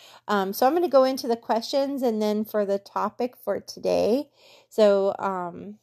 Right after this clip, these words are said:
you know, the first, uh, comment I wanna make is about, um, meeting your horse where they're at. Um, you know, if you get somewhere and your horse is just wound tight,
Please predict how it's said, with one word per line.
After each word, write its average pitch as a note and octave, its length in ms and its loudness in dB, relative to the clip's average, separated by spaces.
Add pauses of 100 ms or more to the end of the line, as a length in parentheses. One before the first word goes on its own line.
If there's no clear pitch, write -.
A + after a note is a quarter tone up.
(540)
you G#3+ 100 -2
know, G3 300 0 (420)
the A#3+ 100 4
first, - 480 2 (240)
uh, A3 220 2
comment D4 520 0
I G#3 120 0
wanna G#3 240 2
make G#3 400 -2 (100)
is A3 200 -2
about, G#3+ 440 4 (560)
um, G3 400 0
meeting C4 400 2
your A3 140 2
horse A3 460 0
where A3 240 2
they're G3 220 0
at. G3 560 0 (300)
Um, F#3 400 -2 (960)
you A3+ 100 2
know, A3+ 100 6
if G#3+ 140 0
you F#4+ 100 0
get D4+ 240 2
somewhere D4 300 -2
and B3 100 0
your A3 120 0
horse A3+ 280 -2
is B3 180 -10
just G3+ 220 -6
wound G3+ 420 -2
tight, G3+ 420 0